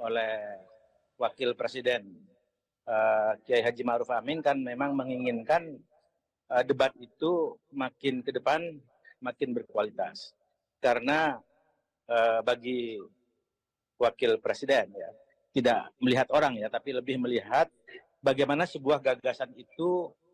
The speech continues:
eh, untuk memajukan bangsa itu makin matang. Eh, bagaimana misalnya,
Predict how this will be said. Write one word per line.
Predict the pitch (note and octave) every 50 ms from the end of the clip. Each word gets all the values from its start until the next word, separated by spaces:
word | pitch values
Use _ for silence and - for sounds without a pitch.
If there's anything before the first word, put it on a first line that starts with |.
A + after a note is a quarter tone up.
| _ _ _ _ _ _ _ _ _ -
eh, | C3 B2 A#2 A2+ B2+
untuk | C#3+ C#3 C3 E3 D3
memajukan | D3 C#3+ C#3+ C3 B2+ B2 C3+ C3+ C3 B2
bangsa | B2 A#2+ A#2 B2 B2+ B2+
itu | - E3
makin | C#3+ C3+ B2+ C3+
matang. | B2 B2 B2+ - - G2 E2+ E2+ - _ _ _ _ _ _ _ _ _ _ _ - - _ _ _ _ _ _ _
Eh, | - C3+ B2 A#2 A#2 A#2 A#2
bagaimana | B2 A#2+ C3 C3 C#3 C#3 D3 E3+ F3
misalnya, | D#3+ D3 C3+ C#3+ C3 B2 B2 B2+ D3+ E3+ F3 E3 D3+ C3